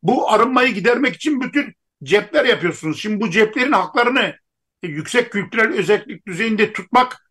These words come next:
e, ne kadar mümkün olabilir? O başka bir işte işte. Bütün şey, bu topluluk diyelim ki gayet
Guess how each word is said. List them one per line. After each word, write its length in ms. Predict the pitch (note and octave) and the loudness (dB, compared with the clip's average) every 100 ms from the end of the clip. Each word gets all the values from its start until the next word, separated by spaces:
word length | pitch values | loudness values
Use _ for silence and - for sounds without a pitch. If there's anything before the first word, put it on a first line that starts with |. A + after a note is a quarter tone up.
| _ _ - | _ _ 0
e, 300 | F#3+ F#3+ F#3+ | 2 4 2
ne 140 | G#3+ | 0
kadar 260 | F#3+ A#3+ A#3 | 0 2 2
mümkün 320 | G3+ F#3+ G3 | 2 -2 0
olabilir? 280 | G3+ G3 A#3+ | 0 0 0
O 180 | D4 A#3+ | 0 0
başka 320 | G3+ - D#4 | 0 -2 -6
bir 60 | |
işte 320 | C#4+ A3 - D4+ | -6 -6 -6 -6
işte. 360 | A3+ G#3 D3+ | -4 -4 -6
Bütün 380 | D3 B3 E4+ F#4+ | -6 -6 -6 -10
şey, 400 | - G3 G3+ D4+ _ _ _ | -4 2 2 0 _ _ _
bu 300 | E3+ F#3 A3 | 0 0 2
topluluk 640 | - F#3+ - F#3 A3 - - _ - | 0 0 0 0 0 -4 -18 _ -6
diyelim 220 | F3 E3 | -4 -2
ki 280 | G3+ A3 - _ _ | -2 -4 -6 _ _
gayet 380 | F3 A3 A#3 - | 0 2 2 -2